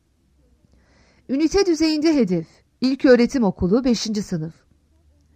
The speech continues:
Yurdumuzla ilgili temel toplumsal olguların incelenmesinde kullanılan yöntem bilgisi. Davranışlar. Bir. Bilimsel yöntemin basamaklarını sırasıyla yazma, söyleme.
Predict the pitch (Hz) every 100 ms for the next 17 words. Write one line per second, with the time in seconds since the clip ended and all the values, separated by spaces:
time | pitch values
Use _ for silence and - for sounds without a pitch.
0 | _ _ _ _ 240 311 320 349 403 339
1 | 320 320 339 - 302 240 208 240 262 254
2 | 285 285 320 320 285 285 285 302 285 247
3 | 233 220 220 226 - 247 339 - 285 285
4 | 277 277 320 277 262 277 254 202 175 175
5 | - 175 - - _ _ _ _ _ -
6 | 240 226 202 185 - 185 165 - _ -
7 | 233 185 - _ _ _ _ _ - -
8 | 285 330 359 381 392 330 330 320 339 349
9 | 254 220 214 196 190 190 180 208 302 302
10 | 285 - 330 294 240 202 190 180 196 208
11 | 302 - 196 170 170 165